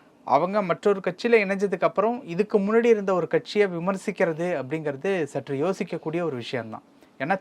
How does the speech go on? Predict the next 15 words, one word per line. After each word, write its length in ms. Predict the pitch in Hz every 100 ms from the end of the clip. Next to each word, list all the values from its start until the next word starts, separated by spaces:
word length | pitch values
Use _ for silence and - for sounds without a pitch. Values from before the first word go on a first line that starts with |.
| -
தேர்தல் 460 | 185 220 214 220
வியூக 360 | 175 180 190 196
வகுப்பாளரா 680 | 170 156 - 165 156 156 151
இருக்கக்கூடிய 540 | 143 135 143 139 170 285 - - - -
ஆதவர்ஜுனா 580 | 131 185 226 208 170 175
அவர்கள் 380 | 165 151 147 151
வந்து 380 | 175 254 262 - -
பெரிய 280 | 214 277
லெவல்ல 300 | 277 269 269
இது 140 | 269 190
வரைக்கும் 420 | 185 180 220 180
வி 80 | 190
சி 180 | 190 185
காவையோ, 600 | 175 156 156 165 190 - - 190
திமுக, 240 | 190 180